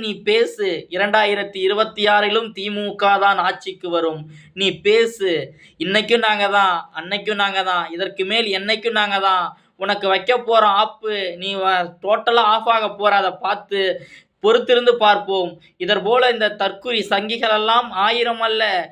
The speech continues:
இனி இவர்கள் கூட்டத்திற்கு ஐயாயிரம் கூட கொடுத்து கூட்டி வருவார்கள். ஏனென்றால்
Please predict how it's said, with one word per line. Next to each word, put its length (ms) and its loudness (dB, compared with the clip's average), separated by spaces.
இனி 200 -8
இவர்கள் 320 0
கூட்டத்திற்கு 600 -4
ஐயாயிரம் 560 -2
கூட 200 2
கொடுத்து 360 -4
கூட்டி 260 -2
வருவார்கள். 560 2
ஏனென்றால் 500 0